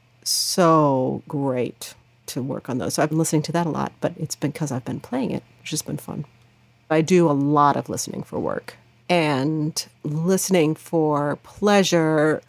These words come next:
When I'm in the city, I try to go to the dress rehearsals for the Philharmonic. That's one thing I've really enjoyed doing. And I love going to opera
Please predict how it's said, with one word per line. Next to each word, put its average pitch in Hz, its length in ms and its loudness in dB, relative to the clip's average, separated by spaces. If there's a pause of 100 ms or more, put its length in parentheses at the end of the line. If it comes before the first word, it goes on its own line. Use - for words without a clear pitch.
(280)
When 175 180 4
I'm 175 100 6
in 190 80 6
the 196 80 8
city, 180 320 4
I 160 60 4
try 170 160 0
to 160 80 2
go 160 100 2
to 151 60 2
the 156 100 0
dress 156 260 0
rehearsals 165 580 0
for 151 160 0
the 160 60 -2
Philharmonic. 151 640 0
That's - 240 -8
one 147 100 -2
thing 151 160 -4
I've 147 120 -6
really 151 200 -2
enjoyed 151 360 -2
doing. 156 500 -2
And 151 680 -2
I 175 60 0
love 180 180 4
going 196 200 4
to - 80 4
opera - 440 -2